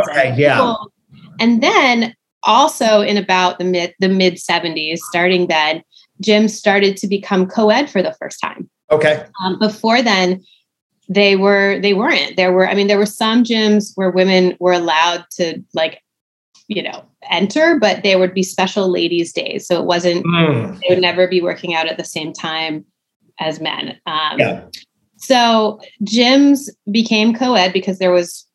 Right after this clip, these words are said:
Speaker 2: more of a demand. They, they, they became these sprawling, um, like, social hubs. And that's also kind of when the idea of, like, the gym as this sexy, <laughs> you know, singles scene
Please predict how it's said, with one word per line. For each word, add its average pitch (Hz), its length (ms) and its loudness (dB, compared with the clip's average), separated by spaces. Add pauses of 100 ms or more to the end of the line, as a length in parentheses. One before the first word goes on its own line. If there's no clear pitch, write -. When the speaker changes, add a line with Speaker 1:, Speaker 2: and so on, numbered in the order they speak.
Speaker 2:
more 180 300 2
of 185 100 -2
a 190 100 -2
demand. 165 640 -2
They, 165 200 -2
they, 165 300 -2
they 165 120 -2
became 180 380 -2
these 170 200 -4
sprawling, 180 880 2 (440)
um, 165 640 2 (260)
like, 175 140 -4
social 175 420 -4
hubs. 160 580 -4 (300)
And 196 140 2
that's 208 180 0
also 208 300 0
kind 202 280 -2
of 185 80 0
when 190 140 2
the 185 120 4
idea 170 380 0
of, 160 80 -6
like, 170 280 0
the 180 100 2
gym 170 640 0
as 165 320 -6
this 165 480 -6 (300)
sexy, 180 800 0
<laughs> 277 140 0
you 277 300 2
know, 214 180 2
singles 220 640 0
scene 185 600 0